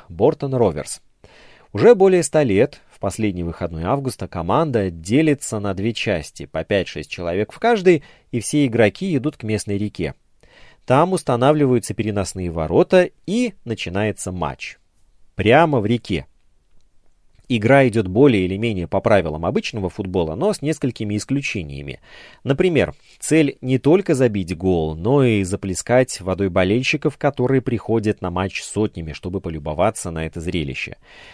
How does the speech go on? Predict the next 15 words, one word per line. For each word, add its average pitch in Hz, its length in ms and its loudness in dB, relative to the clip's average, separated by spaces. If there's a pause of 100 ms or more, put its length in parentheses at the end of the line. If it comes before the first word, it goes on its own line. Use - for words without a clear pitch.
(200)
Река 185 400 4
называется 135 880 4
Уиндраш, 107 640 -2
и 113 220 -2
она 101 420 -2
в 156 60 0
этой 101 220 0
местности 113 520 -6
совсем 123 380 -6
не 113 80 -4
глубокая, 135 640 2
ну, 254 120 -10
примерно 117 440 -2
по 110 100 -2
щиколотку. 76 640 -6